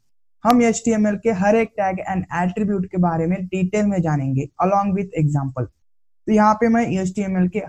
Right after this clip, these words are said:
हर एक concept को cover करने वाला हूँ with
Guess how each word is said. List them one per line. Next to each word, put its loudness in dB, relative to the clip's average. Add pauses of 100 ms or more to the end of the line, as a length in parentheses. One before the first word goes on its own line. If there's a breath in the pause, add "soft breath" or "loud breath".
हर 4
एक 4
concept 0
को -4 (260)
cover 2
करने 0
वाला 0
हूँ 4 (380)
with 2